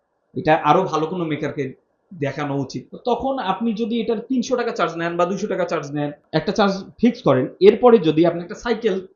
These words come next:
থাকেই, প্রত্যেক হুজুরের সাইকেল আছে, আমি জানি, সাইকেলটা নিয়ে, রাইস কুকারটা নিয়ে উন্নত মার্কেটে যান যে, "আমি এইখানে আটকায় গেছি, এটা আপনি ঠিক করে দেন।" ঠিক করে নিলেন, তার ঠিক করার স্টাইলটাও আপনি দেখলেন, বুঝে নিলেন, শিখে নিলেন,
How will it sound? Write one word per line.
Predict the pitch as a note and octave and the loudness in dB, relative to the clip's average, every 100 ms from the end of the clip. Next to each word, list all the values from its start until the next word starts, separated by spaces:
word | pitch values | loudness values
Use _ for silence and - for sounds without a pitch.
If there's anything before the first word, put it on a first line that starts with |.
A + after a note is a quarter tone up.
| - | -8
থাকেই, | F3+ C#3 - | -4 -4 -6
প্রত্যেক | F#3+ - - | -10 -8 -6
হুজুরের | F3 E3+ F3 | -4 -2 -2
সাইকেল | D#3+ C#3 C#3 | -4 -6 -6
আছে, | B2+ C3 C3+ | -6 -8 -10
আমি | C3+ | -10
জানি, | C3+ - - | -12 -16 -6
সাইকেলটা | G3 F#3 - B3 A3+ | 0 0 2 0 0
নিয়ে, | F3+ D#3+ F3+ | -4 -4 -4
রাইস | G3 F#3+ | -2 -4
কুকারটা | G#3 F#3+ F#3+ E3 | -4 -8 -2 -2
নিয়ে | C3+ D3 | -2 -6
উন্নত | E3+ E3+ F3 | -8 -6 -6
মার্কেটে | F3 C3 C#3 B2+ | -6 -6 -8 -6
যান | B2 C#3 F#3 - _ _ | -4 -6 -8 -14 _ _
যে, | C3+ | -8
"আমি | C3 D3 | -4 -2
এইখানে | G3+ F3 D3+ G3+ G#3+ | 0 4 4 2 -2
আটকায় | C#3+ - C3+ D#3 | -4 -4 -4 -4
গেছি, | B3 F3 G#3+ | -6 -6 -6
এটা | - C3 | -4 -4
আপনি | C3+ C#3 | -6 -6
ঠিক | A#3 | -6
করে | E3+ B2 | -6 -6
দেন।" | B2 B2 - _ _ _ _ _ | -6 -10 -14 _ _ _ _ _
ঠিক | G#3 G#3+ | 0 0
করে | C4+ C4 | 0 2
নিলেন, | B3 B3+ C4+ C#4 | 2 2 0 -2
তার | B3 G#3 G#3+ G#3+ - | -2 2 2 2 -4
ঠিক | G#3 - | -4 2
করার | A#3 A#3+ | 4 4
স্টাইলটাও | A3 - - A3+ A3 B3 | 4 0 2 4 6 4
আপনি | A#3 A#3 | 2 2
দেখলেন, | A3 A3+ C4 A#3+ | 2 2 0 -2
বুঝে | E3 A3 B3 | -2 2 2
নিলেন, | B3 B3+ C4+ | 2 2 0
শিখে | - C4+ A3+ | 0 -4 0
নিলেন, | E3+ C3+ - | 0 0 -2